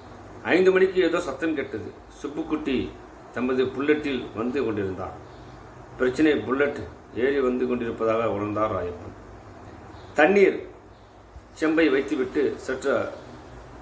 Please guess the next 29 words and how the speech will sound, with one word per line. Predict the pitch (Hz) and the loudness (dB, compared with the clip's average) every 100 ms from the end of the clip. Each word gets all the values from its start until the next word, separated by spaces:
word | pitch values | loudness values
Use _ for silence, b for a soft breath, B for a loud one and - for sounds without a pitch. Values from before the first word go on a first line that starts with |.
| - - - | -18 -4 6
ஆயாசமாக | 147 196 190 160 151 143 147 107 - - 117 | 8 8 6 4 2 2 2 0 -4 -12 -4
நாற்கட்டிலில் | 131 160 156 - 127 123 104 | 0 0 -2 -2 0 -2 -4
உட்கார்ந்தார். | 104 98 - - - - - - - - | -6 -8 -10 -14 -18 -20 -20 -20 -18 -6
சுப்புக்குட்டி | 139 139 156 156 135 123 | -4 0 0 0 2 2
அந்த | 120 117 | 2 2
கால | 120 147 | 4 4
பெரிய | - 127 139 127 | 4 0 0 -2
புல்லட் | 104 123 120 | -2 -2 -2
வைத்திருந்தார். | 104 104 95 87 87 - - - - - - | -4 -4 -8 -10 -12 -16 -18 -18 -18 -18 -6
இரண்டு | 107 131 147 | 0 2 2
புறமும் | 135 139 139 120 | 4 2 0 -4
பெரிய | 120 139 | -4 -2
பெட்டிகள், | 151 123 127 110 98 - - - - | -2 -2 -4 -6 -6 -10 -18 -18 -10
முன்புறம் | 110 127 135 135 131 - | -6 -6 0 0 0 -2
பல்வேறு | 113 127 139 131 107 - - - - - | 0 4 4 4 0 -4 -16 -20 -12 0
கலர் | 127 143 | 4 4
கலராய் | 139 143 147 156 170 - - - - | 6 6 8 6 2 -8 -16 -20 -8
கம்பி | 123 - 156 117 | -6 -2 -2 0
வேலைப்பாடுகள். | 117 117 110 95 - - - - - B B B | 0 -2 -4 -8 -10 -12 -16 -16 -18 B B B
எல்லோரும் | 131 160 196 202 196 | 4 8 8 6 4
பல்வேறு | 160 185 190 185 | 4 6 6 6
புது | 156 185 | 2 0
வண்டிகளுக்கு | 185 170 170 160 151 | 2 0 0 -2 0
மாறிவிட்ட | 139 165 160 151 | 2 4 2 0
போதும் | 131 127 131 120 | 0 0 -2 -6
சுப்புக்குட்டி | - 156 151 131 | -6 -6 -4 0
வண்டியை | 123 135 127 | 2 2 0
மாற்றவே | 104 113 135 131 | 0 0 2 2
இல்லை. | 113 87 | 0 -2